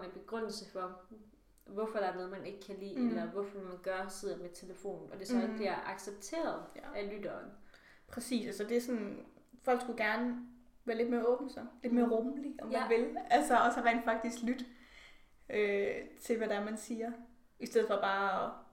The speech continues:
Speaker 2: kaste hen og sige, "Jamen, hun, det er da,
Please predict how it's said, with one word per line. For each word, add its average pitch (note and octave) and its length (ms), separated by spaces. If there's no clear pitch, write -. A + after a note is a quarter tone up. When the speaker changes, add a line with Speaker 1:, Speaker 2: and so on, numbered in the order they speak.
Speaker 2:
kaste G#3 240
hen G#3+ 160
og - 60
sige, - 160
"Jamen, - 140
hun, G3+ 280
det G3 80
er G3 40
da, - 240